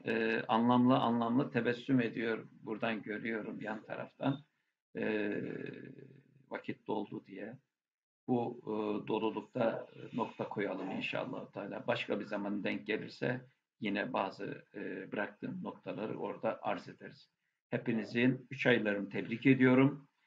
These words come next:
Mübarek günleri, geceleri tebrik ediyorum.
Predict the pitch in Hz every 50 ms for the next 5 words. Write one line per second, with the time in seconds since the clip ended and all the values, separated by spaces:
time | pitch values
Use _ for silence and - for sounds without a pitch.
0 | _ _ _ _ - 107 107 120 117 117 120 127 131 131 127 - 127 120 117 120
1 | 117 117 123 120 123 120 113 104 113 113 110 113 113 110 113 117 113 113 113 -
2 | - - 98 98 113 123 120 - 127 131 127 131 127 127 127 131 131 135 131 -